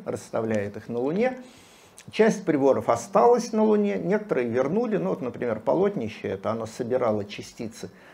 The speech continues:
а, радиации космической, протоны быстрые, потом свернули, привезли на Землю для исследования,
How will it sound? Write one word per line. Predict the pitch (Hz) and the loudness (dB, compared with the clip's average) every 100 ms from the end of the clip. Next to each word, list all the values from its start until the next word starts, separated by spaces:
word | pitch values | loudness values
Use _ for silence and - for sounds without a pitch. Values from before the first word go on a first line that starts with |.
| - _ - | -20 _ -10
а, | 107 101 - - - | -8 -8 -10 -14 -10
радиации | 127 127 120 180 214 220 196 | -4 -2 2 2 0 -2 -2
космической, | 202 180 185 180 180 - 190 | -2 -4 -4 -6 -8 -10 -10
протоны | - 107 - 185 170 | -6 -4 -2 -2 -2
быстрые, | 160 165 165 151 | -2 -4 -6 -6
потом | - - 98 | -4 -6 -8
свернули, | 95 - 123 165 208 110 95 - | -8 -6 -4 -2 -4 -4 -8 -8
привезли | 110 110 104 107 | -6 -4 -4 -6
на | 110 | -4
Землю | 131 226 254 196 | -2 -2 -2 -6
для | 185 196 | -4 -6
исследования, | 190 185 180 170 160 | -4 -2 0 0 -2